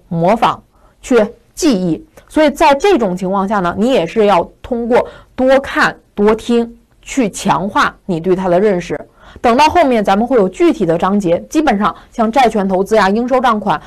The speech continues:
包括长期应收款等等，我们都会有具体的经纪业务去支撑它，所以千万别慌。那接着再来看第八个是合同资产。合同资产呢，它也是一个资产类的会计科目，它的背抵科目是合同资产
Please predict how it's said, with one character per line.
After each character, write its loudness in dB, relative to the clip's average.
包 4
括 2
长 -4
期 -6
应 -2
收 0
款 -4
等 -2
等， 2
我 -2
们 0
都 2
会 2
有 4
具 0
体 -4
的 2
经 -4
纪 -2
业 2
务 2
去 -6
支 -6
撑 -4
它， -4
所 0
以 0
千 -4
万 0
别 -6
慌。 0
那 -2
接 2
着 0
再 0
来 0
看 -4
第 -4
八 0
个 -2
是 -4
合 -2
同 -6
资 -4
产。 -6
合 0
同 4
资 2
产 -4
呢， 0
它 0
也 2
是 -4
一 -4
个 -2
资 -4
产 -6
类 0
的 -2
会 -4
计 -4
科 -4
目， -2
它 -2
的 2
背 0
抵 -4
科 -4
目 -4
是 0
合 0
同 -2
资 -4
产 -6